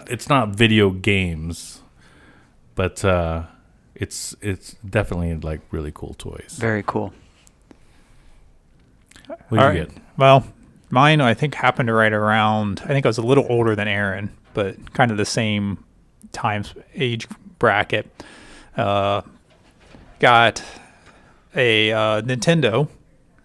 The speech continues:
Speaker 3: like, the first N E S Nintendo,
Speaker 1: Nice.
Speaker 3: which was just huge. Just, like,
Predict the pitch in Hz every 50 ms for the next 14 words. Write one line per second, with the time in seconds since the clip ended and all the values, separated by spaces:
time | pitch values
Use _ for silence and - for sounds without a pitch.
0 | - - - - 113 110 - 110 - - 127 120 117 - - - 135 131 127 117
1 | 113 110 113 113 - - 107 98 95 95 - 117 104 92 98 98 98 101 104 104
2 | 98 - - 113 104 101 98 - 113 95 - - - - 135 123 110 104 101 107
3 | 110 - - - - - - - - - - - - - _ - 120 95 - -
4 | - - 117 101 -